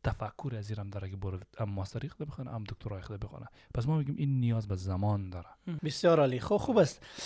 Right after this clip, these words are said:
Speaker 2: ام، می‌ریم به مطلب دومی.
Speaker 1: مطلب دومی، آره.
Speaker 2: آه، و ای ببینیم که در این قسمت چی گفتن. آه، آقای سعیدی عنوان دومی را که اینجا یادآوری کردن، مشکل کتابخوانی هستن.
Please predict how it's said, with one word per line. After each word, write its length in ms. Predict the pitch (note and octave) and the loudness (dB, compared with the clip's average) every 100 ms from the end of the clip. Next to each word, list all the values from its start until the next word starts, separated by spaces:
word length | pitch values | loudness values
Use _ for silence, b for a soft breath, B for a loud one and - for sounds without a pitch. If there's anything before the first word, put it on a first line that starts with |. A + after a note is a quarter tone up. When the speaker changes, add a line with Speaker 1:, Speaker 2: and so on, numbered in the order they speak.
| B - | B 0
Speaker 2:
ام، 480 | D#3+ D#3 C#3+ C3+ - - - - E3+ D3+ - _ _ - | 4 6 4 0 -6 -14 -20 -14 -8 -8 -10 _ _ -6
می‌ریم 500 | D#3+ E3+ G#3+ G#3 E3 | 2 6 8 8 8
به 140 | D3+ | 6
مطلب 480 | C#3 C3+ B2+ F3 D#3+ | 6 2 4 4 4
دومی. 480 | C#3 C#3+ C#3 F3+ - B2+ | 4 2 4 2 -2 -12
Speaker 1:
مطلب 360 | G#2 G2+ A2 | -12 -12 -12
دومی، 220 | G2 G2 | -12 -14
آره. 120 | F#2+ B2+ | -12 -8
Speaker 2:
آه، 240 | C#3 C3 | -4 -4
و 80 | C3 | -4
ای 220 | C3 C#3+ | -4 -4
ببینیم 420 | C#3+ D3 D3+ C#3+ | -6 -4 -2 -2
که 140 | C#3 C3 | -4 -4
در 100 | C3+ | -2
این 300 | C#3 C#3 - - | -2 -4 -8 -12
قسمت 300 | - C3+ C3 | -6 -6 -6
چی 120 | C#3+ | -8
گفتن. 300 | C3 C#3+ F#3 _ b b b b b b b - | -8 -8 -10 _ b b b b b b b -8
آه، 260 | D3+ D3 - | -4 -4 -4
آقای 260 | D#3+ F#3+ | 0 2
سعیدی 640 | G#3 F3+ E3+ F#3+ G3+ F#3 F#3 b b b b b _ - | 2 0 0 0 -2 -2 -8 b b b b b _ 0
عنوان 340 | D#3 D#3+ F3+ | 4 6 6
دومی 300 | D#3+ F3+ F#3 | 6 6 6
را 100 | E3+ | 4
که 160 | D3+ E3 | 2 2
اینجا 420 | D#3+ D#3 D3 D3 | 4 2 0 -2
یادآوری 500 | D3+ C#3+ D3 D3 D#3+ | -2 -2 0 0 -2
کردن، 260 | E3+ E3 D#3 | 0 2 2
مشکل 560 | C#3+ C#3 - - E3+ | 2 2 -2 -2 -2
کتابخوانی 680 | - - C3+ A#2+ F2+ C3 C#3+ | -4 -6 -6 -4 -2 0 2
هستن. 320 | C3 - C3+ | 0 -4 -10